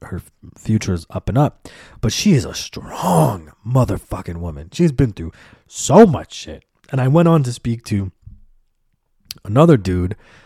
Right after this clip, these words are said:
with a similar situation from Louisville, Kentucky. His name's two K Baby. This doesn't come out yet, but I'm giving you guys a little insight. He went through a really rough childhood where he was, um, caught up in the, uh,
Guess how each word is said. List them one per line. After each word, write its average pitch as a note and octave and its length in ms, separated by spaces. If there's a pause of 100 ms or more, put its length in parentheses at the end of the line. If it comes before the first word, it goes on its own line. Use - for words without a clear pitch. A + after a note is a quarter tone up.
(240)
with G2+ 140
a F#2+ 40
similar D#3 400
situation E2 760
from F#2 260
Louisville, F#2+ 380
Kentucky. E2+ 500
His D2+ 140
name's E2 180
two - 220
K F2+ 200
Baby. D2+ 360
This A2 200
doesn't F2 240
come - 180
out F#2 220
yet, D2 220
but D#2+ 260
I'm G2+ 100
giving G2+ 280
you F#2 80
guys E2 220
a - 40
little - 180
insight. D#2+ 460 (540)
He G3+ 220
went C#3 200
through G#2+ 140
a F#2 60
really F2 240
rough D#2 240
childhood D2+ 640
where F2 160
he G#2+ 180
was, F#2+ 320
um, D#2+ 440
caught F#2 240
up - 100
in D#2+ 80
the, C#2+ 240
uh, C#2+ 200